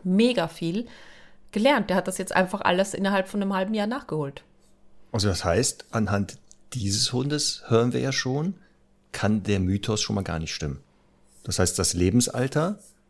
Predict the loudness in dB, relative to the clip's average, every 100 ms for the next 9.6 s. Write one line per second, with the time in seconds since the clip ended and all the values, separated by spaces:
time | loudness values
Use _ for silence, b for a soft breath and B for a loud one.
0 | _ _ _ -10 -2 0 2 2 2 2
1 | 2 0 -2 -4 -8 _ _ -2 0 0
2 | -4 -14 -20 -20 -18 0 6 6 6 2
3 | -4 -20 -20 -20 _ _ _ _ _ _
4 | _ -2 -2 -2 0 2 2 0 -2 0
5 | 0 0 0 0 0 0 0 -2 -2 -2
6 | -2 -2 -2 -2 -2 -2 -4 -2 -2 -2
7 | -2 -2 -4 -12 -20 _ _ -2 -2 -2
8 | -4 -6 -8 -10 -10 -8 -4 -2 -2 -2
9 | 0 -2 2 4 6 8